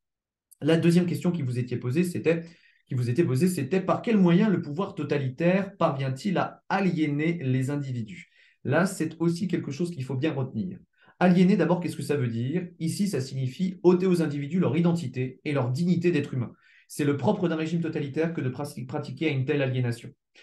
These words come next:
Le pouvoir totalitaire, en effet, parvient à aliéner les individus en faisant d'eux à la fois les victimes du système, mais aussi les complices du système. Et c'est toute la beauté infernale, si j'ose dire, d'un système totalitaire. Vous êtes à la fois victime et en même temps complice.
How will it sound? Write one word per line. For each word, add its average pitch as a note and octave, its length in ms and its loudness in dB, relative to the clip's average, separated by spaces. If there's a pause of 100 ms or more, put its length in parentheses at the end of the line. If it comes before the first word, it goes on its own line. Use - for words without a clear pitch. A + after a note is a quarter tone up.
(200)
Le C#3+ 160 0
pouvoir E3 280 2
totalitaire, C#3 600 0
en B2+ 80 0
effet, D#3+ 500 -2
parvient E3+ 500 0
à C#3+ 60 -4
aliéner D3 320 -4
les B2+ 160 -4
individus B2 640 -2
en D3 140 -4
faisant C3+ 320 -4
d'eux D3 400 -2
à C#3+ 100 2
la D3 100 2
fois C3 400 -4 (160)
les A2 140 -2
victimes F#3 680 0
du D3+ 120 -10
système, F3 560 -2 (120)
mais C3+ 220 0
aussi F3 380 -2 (100)
les C3+ 240 0
complices F3+ 540 4
du C3+ 100 -6
système. A#2+ 540 -8 (460)
Et B2+ 80 -4
c'est C#3+ 160 -4
toute F#3+ 160 -6
la B2 80 2
beauté D3+ 360 2
infernale, D#3+ 460 -2
si - 140 -8
j'ose B2+ 200 -4
dire, D#3+ 320 -4 (100)
d'un B2+ 180 0
système C3 340 -4
totalitaire. B2+ 640 -2
Vous B2 120 -6
êtes D3 80 -6
à D3+ 60 2
la B2+ 100 2
fois B2 160 -2
victime E3 440 -2
et B2+ 60 -6
en A#2+ 60 -2
même B2 140 -2
temps C3 160 -4
complice. - 500 -10